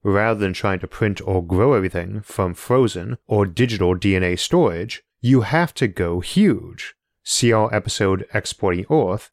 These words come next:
in the Generation Ship series for details. If you're using that approach, you've got living ships one way or another.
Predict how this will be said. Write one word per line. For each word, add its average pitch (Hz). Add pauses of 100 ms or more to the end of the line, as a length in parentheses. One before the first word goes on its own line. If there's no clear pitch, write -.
in 123
the 123
Generation 113
Ship -
series 90
for 92
details. 92 (720)
If 143
you're 95
using 123
that 87
approach, -
you've 107
got 110
living 98
ships -
one 101
way 92
or 98
another. 135